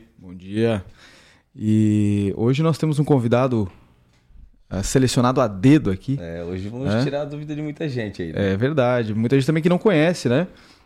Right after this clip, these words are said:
Speaker 1: A gente falou aqui no episódio da semana passada, se eu não me engano, é, e entre outros também sobre, sobre o Viva Parque, né? E hoje tá aqui conosco, então, o Fernando. Tudo bem, Fernando? Bom dia.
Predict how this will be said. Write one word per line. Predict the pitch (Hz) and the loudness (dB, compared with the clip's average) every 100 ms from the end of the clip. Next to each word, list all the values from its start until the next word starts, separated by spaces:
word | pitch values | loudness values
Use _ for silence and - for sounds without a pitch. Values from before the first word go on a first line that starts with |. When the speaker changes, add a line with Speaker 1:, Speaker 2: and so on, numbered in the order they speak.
| _ | _
Speaker 1:
A | 110 | -2
gente | 120 - | 0 2
falou | 127 131 | 2 2
aqui | 131 147 | 0 2
no | 147 143 | 4 4
episódio | 135 127 120 120 113 | 4 2 4 2 2
da | 117 | -2
semana | - 117 113 113 | 0 0 0 0
passada, | - 113 104 - 123 143 123 | 0 -2 -2 -4 -2 -2 -2
se | 117 | -2
eu | |
não | 117 | 0
me | 110 | 0
engano, | 104 113 147 120 - _ _ _ _ _ | 2 2 2 -2 -6 _ _ _ _ _
é, | - 95 101 101 98 95 | -2 0 2 2 0 0
e | 117 120 127 | 2 6 6
entre | 156 147 | 4 4
outros | 139 170 175 120 110 | 6 4 2 -2 0
também | 123 120 139 | 4 4 4
sobre, | - 143 143 143 139 131 117 | 4 2 4 6 6 6 4
sobre | 110 127 139 | 2 0 2
o | |
Viva | 123 139 156 | 2 2 0
Parque, | - 127 135 - - - - | 0 0 0 -6 -18 -14 -4
né? | 101 131 - - _ _ | -2 -2 -6 -20 _ _
E | - | -6
hoje | 110 110 | -4 0
tá | 143 | -2
aqui | 127 | -2
conosco, | 151 156 156 - | 0 2 2 0
então, | 151 151 196 - - - _ - | 2 2 2 -2 -14 -20 _ -6
o | 147 | 0
Fernando. | - 202 131 143 196 131 98 - - - | 4 6 6 4 4 2 0 -4 -16 -8
Tudo | 131 | -2
bem, | 127 156 | 0 2
Fernando? | 160 156 143 | 0 0 0
Bom | 123 | 0
dia. | 107 135 165 | 2 4 4